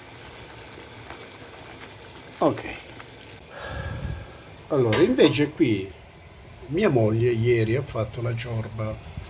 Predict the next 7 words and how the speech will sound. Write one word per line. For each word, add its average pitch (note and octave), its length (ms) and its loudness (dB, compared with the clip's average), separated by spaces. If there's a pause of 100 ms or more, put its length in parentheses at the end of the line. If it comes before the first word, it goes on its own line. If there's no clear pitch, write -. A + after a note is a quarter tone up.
(580)
la A#2 180 2
ciorba A2 540 2
che B2+ 200 6
è A2+ 40 6
un G#2+ 340 2
piatto E3+ 520 2
rumeno, A2+ 760 4